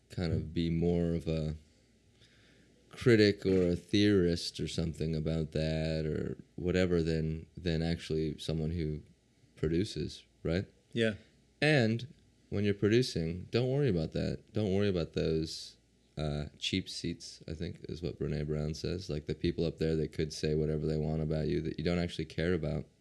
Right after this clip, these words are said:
Speaker 2: Mm.
Speaker 1: When I started, for example, when I started playing music and I started playing shows, we were pretty set on playing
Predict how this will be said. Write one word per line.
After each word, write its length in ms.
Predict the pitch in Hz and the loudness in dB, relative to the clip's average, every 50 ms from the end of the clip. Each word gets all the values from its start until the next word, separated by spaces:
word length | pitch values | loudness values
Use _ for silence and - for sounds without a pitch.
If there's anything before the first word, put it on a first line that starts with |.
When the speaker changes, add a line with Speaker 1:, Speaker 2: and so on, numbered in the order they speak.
| - | -6
Speaker 2:
Mm. 200 | 113 107 101 92 82 - _ - - _ _ _ _ | -6 -4 -4 -6 -8 -14 _ -20 -20 _ _ _ _
Speaker 1:
When 140 | - 117 127 | 2 4 6
I 80 | 139 151 | 6 4
started, 440 | - - 147 139 131 113 101 95 | 4 2 2 4 4 4 2 2
for 100 | - - | 2 2
example, 420 | 95 87 87 98 95 92 - 92 90 | 2 4 6 6 4 4 4 2 2
when 100 | 90 92 | 4 4
I 60 | 90 | 2
started 440 | - - - 101 104 104 101 90 - | 2 4 4 6 6 6 4 2 2
playing 240 | 95 92 90 90 90 | 0 0 0 2 2
music 440 | 92 107 104 98 90 90 - - - - _ _ _ - | 2 2 4 4 4 4 4 0 -6 -20 _ _ _ 0
and 100 | 92 90 | 2 2
I 60 | 87 | 2
started 380 | 82 - 95 92 90 90 87 | 2 2 2 2 2 2 0
playing 240 | - 92 90 85 82 | 0 2 2 2 2
shows, 340 | - - 92 92 90 87 - | 2 0 -2 -2 -2 -2 0
we 80 | 90 87 | 0 0
were 200 | 85 82 78 78 - - _ _ - - - | 0 0 -2 -4 -8 -14 _ _ -20 -8 -4
pretty 180 | - 120 110 | -2 0 0
set 280 | 101 - - 101 98 92 | 0 0 0 0 0 2
on 240 | 90 90 85 82 80 - _ _ _ _ - - - - - _ _ _ _ - | 0 0 -2 -2 -6 -8 _ _ _ _ -20 -20 -20 -20 -20 _ _ _ _ -6
playing 540 | - 113 107 101 101 98 95 92 87 92 | -2 0 2 2 2 2 2 0 -2 -4